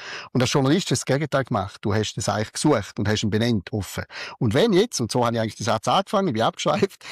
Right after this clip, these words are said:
<laughs> wenn jetzt ein Bundesrat findet, der und der, der könnte da wahrscheinlich noch gut machen, ist da halt ein Indiz dafür, dass der Journalist vorher wahrscheinlich schon wahnsinnig nett war zum Bundesrat.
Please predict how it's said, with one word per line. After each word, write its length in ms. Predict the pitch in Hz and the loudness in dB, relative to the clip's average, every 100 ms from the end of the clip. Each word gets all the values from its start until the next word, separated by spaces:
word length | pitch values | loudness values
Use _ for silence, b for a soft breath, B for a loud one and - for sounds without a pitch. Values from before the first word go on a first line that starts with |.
| B | B
<laughs> 160 | 147 - | -10 0
wenn 180 | 143 | 4
jetzt 220 | 196 170 151 | 4 2 2
ein 40 | |
Bundesrat 360 | 151 175 147 139 | 2 4 2 2
findet, 260 | - - | 2 2
der 260 | - 285 294 | 0 2 2
und 120 | 233 | 0
der, 240 | - 302 262 | 0 0 0
der 180 | - | -2
könnte 260 | - 214 220 | 2 0 2
da 200 | - 196 | 2 2
wahrscheinlich 320 | 180 170 170 | 2 2 2
noch 80 | 160 | 2
gut 200 | 170 180 | 2 0
machen, 320 | 147 156 - B B | -2 -4 -6 B B
ist 280 | - 226 - | 2 2 2
da 80 | 202 | 2
halt 200 | 170 170 | 2 0
ein 60 | 143 | 0
Indiz 320 | 131 147 175 | 2 0 -2
dafür, 280 | 139 135 139 | 0 2 2
dass 160 | 139 | 2
der 100 | - | 0
Journalist 420 | 127 127 127 139 - | 0 2 2 0 0
vorher 280 | 120 131 | 2 4
wahrscheinlich 300 | 127 120 120 | 2 0 0
schon 180 | 113 92 | 0 0
wahnsinnig 480 | 90 98 120 117 101 | 0 0 -2 -2 -2
nett 240 | 87 101 | -2 -4
war 280 | - - 90 87 - _ _ | -6 -6 -4 -6 -12 _ _
zum 140 | - 87 | -6 -2
Bundesrat. 640 | 98 90 92 85 82 - | -2 -2 -2 -4 -8 -16